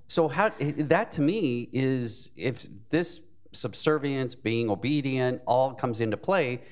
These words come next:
but yet you still call into question where, where is God? And that's found also throughout the Old Testament, where you have, uh, the,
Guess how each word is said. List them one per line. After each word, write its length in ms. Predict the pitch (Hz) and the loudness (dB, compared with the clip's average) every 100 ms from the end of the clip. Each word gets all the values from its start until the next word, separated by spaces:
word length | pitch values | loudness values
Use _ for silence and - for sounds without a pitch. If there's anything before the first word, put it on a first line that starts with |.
| - - | -20 -2
but 140 | 143 127 | 0 2
yet 220 | 147 120 | 0 0
you 80 | 120 | -8
still 280 | - 226 | 0 2
call 280 | 220 - 131 | 2 2 2
into 180 | 120 110 | 2 -4
question 540 | 107 127 123 - 117 | 2 2 2 -2 -2
where, 400 | 107 107 104 - - | 0 2 2 -2 -10
where 300 | 107 113 165 196 | -4 2 2 2
is 140 | 147 | 0
God? 420 | 175 - - 175 - - - - - | -2 0 -4 -4 -10 -20 -20 -12 -2
And 180 | 147 180 | 2 2
that's 180 | 233 | 2
found 320 | - 220 208 165 | 2 2 4 2
also 360 | 214 - 139 | 0 0 -2
throughout 760 | 117 131 131 127 139 135 - - - - - - | -2 0 4 4 4 0 -6 -18 -20 -20 -20 -12
the 220 | 117 139 | -2 0
Old 200 | 147 151 | 2 2
Testament, 520 | 185 220 - 98 80 | 0 -2 -2 -4 -2
where 140 | 92 107 | -2 -2
you 140 | 117 | 0
have, 280 | 123 123 117 | 0 0 0
uh, 100 | 104 | 0
the, 120 | 101 | 0